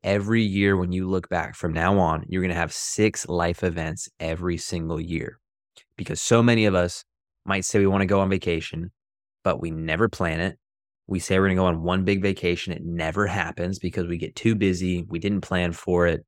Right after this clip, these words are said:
As it gets closer and closer to the year ending, you're stressed about money because of the holidays. So then you decide not to do it, which means you never go on vacation.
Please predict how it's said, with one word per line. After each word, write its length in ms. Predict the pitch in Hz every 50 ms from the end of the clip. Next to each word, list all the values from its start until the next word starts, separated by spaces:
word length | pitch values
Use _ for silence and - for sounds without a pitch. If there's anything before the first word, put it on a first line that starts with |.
| _ _ _ _ _ _ _ -
As 200 | - 90 90 92
it 80 | 101 92
gets 160 | 98 95 -
closer 360 | - - 110 107 101 - 107
and 100 | 95 90
closer 220 | - 104 98 90
to 60 | - 92
the 80 | 87
year 200 | 87 90 90 87
ending, 500 | - 98 107 104 104 104 101 98 95 90 - _ _ _ _ _ -
you're 140 | - 87
stressed 320 | - - - 101 87 87 -
about 180 | - 80 78
money 280 | 71 95 104 107 107 101
because 200 | 92 85 - 87
of 60 | 82
the 60 | 78
holidays. 580 | 80 92 101 101 101 98 92 95 92 95 92 -
So 100 | - 90
then 120 | 90 90
you 80 | 87 87
decide 320 | 85 85 - 85 82 85
not 180 | 87 87 82 80
to 80 | - 87
do 160 | 85 101 101
it, 40 | 98
which 180 | 90 90 -
means 180 | 98 92 85 85
you 60 | 90
never 260 | 92 90 90 90 92
go 120 | 85 87 82
on 120 | 85 85
vacation. 640 | - - - - - - - - - - - -